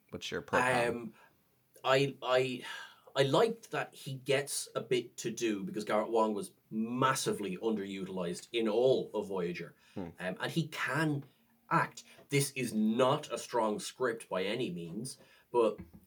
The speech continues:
Speaker 2: I think to a certain extent he kind of does what he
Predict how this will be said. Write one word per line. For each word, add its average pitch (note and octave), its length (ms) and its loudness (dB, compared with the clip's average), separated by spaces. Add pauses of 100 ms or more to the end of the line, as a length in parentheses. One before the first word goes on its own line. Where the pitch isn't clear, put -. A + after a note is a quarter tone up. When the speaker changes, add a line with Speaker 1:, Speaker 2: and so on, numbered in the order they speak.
Speaker 2:
I A#2 80 -6
think D3+ 500 0 (960)
to E3 200 8
a C#3 60 4
certain C#3 300 2
extent A2 400 -4
he A2 100 -6
kind G#2+ 160 -4
of G#2 120 -4
does A2 320 -2
what F#2 120 -4
he E2 120 -12